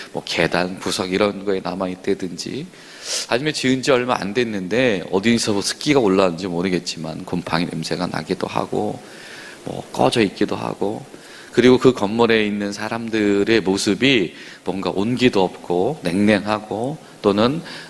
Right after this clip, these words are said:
아, 천박하거나 아니면은, 아, 무례하거나 뭐 다시는 가보지고 싶지, 예, 않게, 예, 될 겁니다.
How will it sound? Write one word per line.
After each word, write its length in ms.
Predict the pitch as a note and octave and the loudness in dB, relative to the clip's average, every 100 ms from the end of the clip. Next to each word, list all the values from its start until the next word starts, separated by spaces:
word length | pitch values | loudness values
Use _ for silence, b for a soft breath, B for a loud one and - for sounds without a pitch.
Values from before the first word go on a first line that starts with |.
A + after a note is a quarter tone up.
| - | -6
아, 300 | - G1+ - | -4 -4 -2
천박하거나 1040 | - C#3+ - - - G#2+ G2 G2+ C3+ D#3 B B B | -2 0 -2 -2 -8 -4 -4 -2 -2 -4 B B B
아니면은, 720 | - E2+ F2 F2 E2+ F#2 E3 F#3+ B B | -4 -2 0 0 -2 -2 -4 -8 B B
아, 120 | - - | -12 0
무례하거나 800 | G2+ B2 A2+ F#2+ F#2 F#2+ - - - - B B B B B B B B - | 4 4 4 -4 -10 -16 -18 -20 -20 -20 B B B B B B B B -2
뭐 120 | A#2+ | 0
다시는 440 | - - F3 F3+ E3 | 2 2 4 4 2
가보지고 960 | - F#2+ G#2+ F2 E2+ - E2+ A#2 F3+ | -2 0 0 0 -4 0 0 0 -6
싶지, 560 | - - - G#2+ D#2 D2 - | -8 -12 -4 -2 0 -4 -10
예, 60 | - | -10
않게, 520 | - - G2+ - E2 | -8 -4 -4 -2 -4
예, 580 | E2 D#2+ - - - - - | -4 -10 -14 -14 -12 -12 -8
될 160 | - - | -8 -4
겁니다. 500 | E2+ D#2+ - E2 | -4 -4 -6 -10